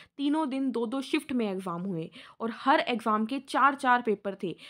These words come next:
यानी कि आप समझ रहे हो टोटल ट्वेंटी फ़ोर क्वेश्चन पेपर थे हमारे पास,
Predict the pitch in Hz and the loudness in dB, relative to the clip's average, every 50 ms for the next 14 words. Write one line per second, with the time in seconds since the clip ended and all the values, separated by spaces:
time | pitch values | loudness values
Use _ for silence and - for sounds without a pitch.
0 | - _ - 226 226 240 254 254 277 269 269 269 285 262 233 233 226 240 285 302 | -20 _ -6 -4 -4 -2 -2 0 0 0 0 0 -2 -2 -2 -2 -2 0 -2 -2
1 | 294 - 269 254 226 285 294 269 - 285 262 262 262 302 311 - - - 277 262 | 0 0 -2 -2 0 -2 -4 -2 -2 -4 -4 -2 -2 -4 -6 -6 -6 -6 -4 0
2 | 269 311 320 311 277 226 220 - - 254 254 247 220 214 - 226 226 220 294 277 | 0 0 0 2 0 0 0 0 -2 -2 -2 -2 -4 -4 -4 -8 -8 -6 -6 -4
3 | 269 247 214 208 185 190 196 196 - 156 - - - - | -2 -2 -2 -2 -2 -2 -4 -4 -4 -6 -6 -6 -10 -16